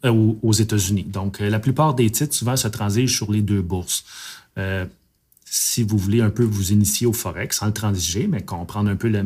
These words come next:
la, la mécanique, si vous pensez, exemple, que le dollar américain va s'apprécier, bon, mais si vous voulez dé-, si vous décidez d'acheter la Banque de Montréal,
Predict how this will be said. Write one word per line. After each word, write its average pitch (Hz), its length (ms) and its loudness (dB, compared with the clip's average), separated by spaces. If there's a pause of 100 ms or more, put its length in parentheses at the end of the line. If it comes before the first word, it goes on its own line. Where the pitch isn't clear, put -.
la, - 320 -6
la 107 160 -4
mécanique, 104 560 0 (600)
si - 340 2
vous 127 180 2
pensez, 127 460 2
exemple, 117 420 2
que 104 120 -4
le 95 200 -2
dollar 101 420 0
américain 101 580 0 (280)
va 95 200 -4
s'apprécier, - 760 -4 (720)
bon, 92 300 -6
mais - 220 -8 (280)
si - 240 -4
vous 92 60 -2
voulez 101 160 2
dé-, 104 120 4
si - 460 -4
vous 113 80 -4
décidez 110 300 2
d'acheter 113 320 0
la 101 120 0
Banque 107 260 2
de 107 80 2
Montréal, 92 440 0